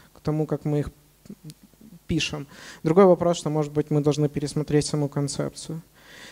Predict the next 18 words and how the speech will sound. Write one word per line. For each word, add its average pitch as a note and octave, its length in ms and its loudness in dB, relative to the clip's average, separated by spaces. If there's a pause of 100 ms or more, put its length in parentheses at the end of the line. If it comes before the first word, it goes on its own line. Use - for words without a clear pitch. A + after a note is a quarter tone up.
Следующий A#3+ 440 4
этап — F#3 300 0
это E3 580 4
с-, - 220 -4
сбор E3+ 340 4
этих F3 260 4
лодов-, A#3+ 460 6
логов F3+ 360 6 (220)
в - 40 -18
какое-то E3+ 380 0
централизованное D#3 760 -2
хранилище. A3 760 -2 (640)
М, F3+ 240 -4 (180)
мы D#3+ 180 0
говорили, D#3+ 380 4
допустим, D3 440 -2
Jaeger, F#3+ 440 2
Elasticsearch, D#3+ 1040 2